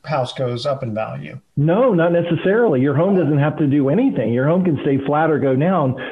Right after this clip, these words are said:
Speaker 2: but that line of credit will continue to increase. The line of credit will continue to increase commensurate with the interest rate that you're paying for the borrowed money. Um, in other words, if you have a line of credit of a hundred thousand dollars,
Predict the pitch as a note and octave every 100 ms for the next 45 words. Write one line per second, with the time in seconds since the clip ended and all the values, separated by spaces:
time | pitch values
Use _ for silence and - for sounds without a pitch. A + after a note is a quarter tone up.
0 | - C#3 C3+ A#2+ F3 A#3+ F#3 - A#2+ A#2
1 | B2 - - - - C#3 C#3 C#3 - F3
2 | F3 D3 - D3+ C#3 D3 D3+ C3 - F#3
3 | A3 D3+ C3+ - - - - - _ -
4 | C3 C#3+ D#3 B2 - G3+ F3+ C#3 C3 B2
5 | - C3+ F3+ E3+ D#3+ B2+ - F#3+ E3 D#3+
6 | - - D3+ D#3+ D#3 C3+ C3+ C#3 C#3 -
7 | - C#3+ B2+ C#3 C#3 B2+ C3+ B2+ B2+ A#2+
8 | B2+ A2+ C3 B2+ B2 C3 A#2+ A2 - -
9 | - - B2 A#2+ G#2+ A#2+ A#2+ E2+ - -
10 | - - - - _ - A#2 A#2 C#3+ C#3
11 | C#3 C3+ B2+ G#2+ D3+ B2 C3+ C#3 C3+ -
12 | B2+ A2+ C3 A#2+ B2+ A#2+ A2+ A#2+ D3 D#3
13 | D#3 D#3